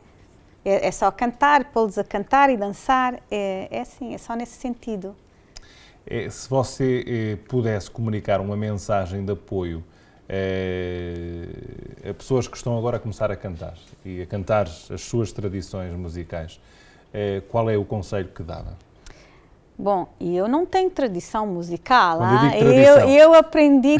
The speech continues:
Speaker 1: tudo com a minha avó, com a minha mãe. Eu, quando nasci, el-, já isto existia.
Speaker 2: Você respeita essa tradição e deu continuidade. Portanto, talvez aí, eh, errei na palavra, mas dá continuidade a essa tradição. Qual é a mensagem que comunica a outros que talvez, porventura, queiram fazer o mesmo?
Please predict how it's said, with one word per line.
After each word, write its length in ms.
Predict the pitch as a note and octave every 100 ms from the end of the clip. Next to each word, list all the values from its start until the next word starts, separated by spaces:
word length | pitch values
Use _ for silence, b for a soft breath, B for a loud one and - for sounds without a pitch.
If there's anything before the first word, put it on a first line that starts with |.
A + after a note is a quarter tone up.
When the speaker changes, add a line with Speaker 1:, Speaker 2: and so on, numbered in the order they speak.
| -
Speaker 1:
tudo 200 | D#4+ -
com 80 | E4+
a 80 | D4
minha 220 | C4+ C4
avó, 360 | B3 B3 C#4 C#4
com 100 | D4+
a 60 |
minha 200 | C#4+ C4+
mãe. 280 | C4+ C4+ D4
Eu, 120 | C#4
quando 340 | C4+ D4+ D4 C#4
nasci, 400 | C#4 C4 - D#4+
el-, 260 | E4+ E4 D#4+ -
já 280 | G#3+ A#3+ C#4
isto 280 | D4 - E4
existia. 560 | C#4+ - - C4+ A3+ A3+
Speaker 2:
Você 340 | A2+ D3 - C3+
respeita 540 | G#2+ - - D3 C#3+
essa 160 | C3 A2+
tradição 500 | B2 A#2 A2 A#2+ C3
e 60 | A#2
deu 180 | B2
continuidade. 640 | B2 B2+ A#2 G2+ D#2+ D#2 -
Portanto, 260 | - F2+
talvez 360 | F2+ G2 G#2 F#2+
aí, 280 | G2+ A2 -
eh, 60 | G2 F2+ F#2
errei 200 | F#2 G#2
na 120 | G2+
palavra, 340 | F#2+ F2 D#2 E2+
mas 160 | F#2
dá 180 | E2+ A2
continuidade 640 | G#2+ B2 A#2 A2 F#2+ F2 F#2+
a 40 |
essa 200 | F#2 G2+
tradição. 540 | - G2 F#2+ - A2+ A2 b b _
Qual 360 | C3+ C3+ B2+
é 100 | A#2
a 60 | G2
mensagem 520 | G2+ G2 - A2 G#2+
que 80 | G2
comunica 460 | - G#2 A2+ A2 G#2+
a 60 |
outros 400 | G2+ A#2+ A#2 -
que 160 | - A#2+
talvez, 500 | - A2+ G#2 A2 -
porventura, 540 | - F2 E2 - E3
queiram 240 | A#2 G#2 F#2
fazer 220 | G#2 F2+
o 40 |
mesmo? 200 | D#2+ E2